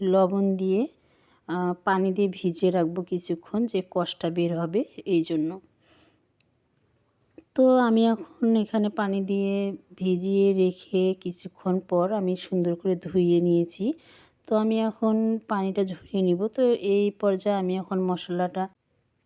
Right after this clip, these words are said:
তৈরি করে নিব। পাঁচ ফোড়ন কালার চেঞ্জ হওয়ার আগ পর্যন্ত সুন্দর করে ভেজে নিয়েছি। তো এখন আমি এখানে মরিচটাও ভেজে নিলাম।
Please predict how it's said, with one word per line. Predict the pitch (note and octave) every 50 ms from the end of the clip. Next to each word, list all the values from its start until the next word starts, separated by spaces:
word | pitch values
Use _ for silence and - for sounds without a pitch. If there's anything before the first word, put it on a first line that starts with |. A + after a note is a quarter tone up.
| _ - - -
তৈরি | - A3+ A#3 A3+ A3+ A#3 A#3
করে | A3+ - G3+ G3 F#3 F#3
নিব। | F#3 F#3 F#3 F3 E3+ F3 G3+ C4+ D#4 - _ _ _ _ _ _
পাঁচ | - B3 B3 B3+ - - -
ফোড়ন | _ _ - C4 B3 C4 C4 C4+ C4+ C4+ - _ -
কালার | - A3+ G#3 G3 G3 G3 G3+ G3+ G3+ -
চেঞ্জ | - - G3+ G3+ G3 - - -
হওয়ার | - G3+ G3+ G3+ G3+ G#3 -
আগ | - G3+ F#3 F3 _ _ _ -
পর্যন্ত | F#3+ F3+ - G3 F#3 F3+ F3 - F#3+ A3 -
সুন্দর | - - - - G3+ F#3+ F#3 F#3+ F#3
করে | - - F3+ F3+
ভেজে | F3+ F3+ F3+ F3 E3+ - F3+
নিয়েছি। | F3 F3 F3 F3 E3+ F3 - - G#3 C4 - _ _ _ _ - - _ _ _ _
তো | - G#3
এখন | G3+ G3+ G3+ - - - G#3+ G3+
আমি | G3+ G3+ G3+ G3
এখানে | G3 - G#3+ G3+ G3+
মরিচটাও | G3 G3 F#3+ F#3 F#3 F#3 - - - F#3 F3+
ভেজে | F#3 F3+ - - F3 F3 F3
নিলাম। | F3 F3+ F3 E3+ F3 F#3 B3